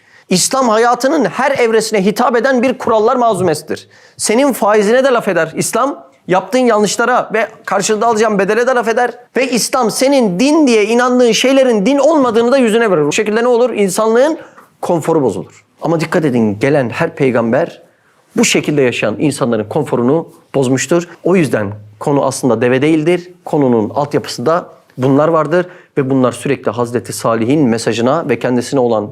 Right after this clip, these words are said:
kini onlar arasında arttırmıştır. Evet. Üç gün bekleyin.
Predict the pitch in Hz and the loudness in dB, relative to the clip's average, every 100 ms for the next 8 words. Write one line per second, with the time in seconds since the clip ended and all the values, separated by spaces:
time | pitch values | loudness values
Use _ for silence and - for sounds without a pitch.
0 | 107 151 131 135 165 - - - - 131 | -6 0 2 2 -2 -10 -20 -12 -4 0
1 | 135 127 107 - 123 143 - 101 - 87 | 2 2 0 -2 -2 -2 -4 -6 -10 -10
2 | - - 107 87 - - _ _ _ _ | -10 -10 -10 -10 -14 -20 _ _ _ _
3 | - 240 165 - 190 151 147 117 76 | -2 0 0 2 2 0 0 -4 -4